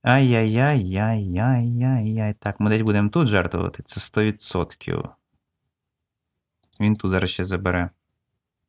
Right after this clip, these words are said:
Це відсотків десь шістнадцять.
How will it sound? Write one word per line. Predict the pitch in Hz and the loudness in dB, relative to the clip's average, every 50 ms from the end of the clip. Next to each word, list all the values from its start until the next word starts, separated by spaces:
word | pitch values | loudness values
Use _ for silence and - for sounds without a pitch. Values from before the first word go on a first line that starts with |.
| _ _ _ _ _ _ _ _ _ _ _ _ _ _ _ | _ _ _ _ _ _ _ _ _ _ _ _ _ _ _
Це | - - | -12 -8
відсотків | 95 92 90 - - 104 - - - 98 98 | -8 -8 -6 -4 -6 -6 -6 -4 -4 -4 -2
десь | 95 95 92 92 - - - - _ _ _ _ _ _ _ _ _ _ _ _ _ _ _ _ _ _ _ _ _ _ _ _ _ _ _ _ _ _ _ _ _ _ _ - - _ _ _ _ _ _ _ _ _ _ | 0 0 0 0 -2 -6 -10 -12 _ _ _ _ _ _ _ _ _ _ _ _ _ _ _ _ _ _ _ _ _ _ _ _ _ _ _ _ _ _ _ _ _ _ _ -20 -20 _ _ _ _ _ _ _ _ _ _
шістнадцять. | - - - - - - 101 - - - _ _ - - - - _ _ | -18 -14 -14 -14 -12 -8 -8 -8 -8 -10 _ _ -20 -20 -20 -20 _ _